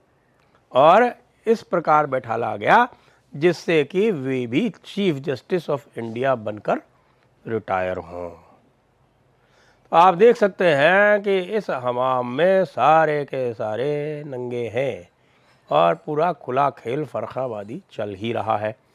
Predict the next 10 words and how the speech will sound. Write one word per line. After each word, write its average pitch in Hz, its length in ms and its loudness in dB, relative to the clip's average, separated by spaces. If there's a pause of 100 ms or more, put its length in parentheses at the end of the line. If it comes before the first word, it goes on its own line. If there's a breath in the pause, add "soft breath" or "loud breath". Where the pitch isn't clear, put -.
(440 soft breath)
वर्तमान 143 580 4
जो 175 100 2
चीफ 170 220 0
जस्टिस 160 360 -4
साहब 151 280 4
हैं, 160 300 0
जस्टिस 127 400 -10 (2000)
धनंजय 123 760 -2 (760)
यशवंत 135 640 -4
चंद्रचूड़, 110 760 -6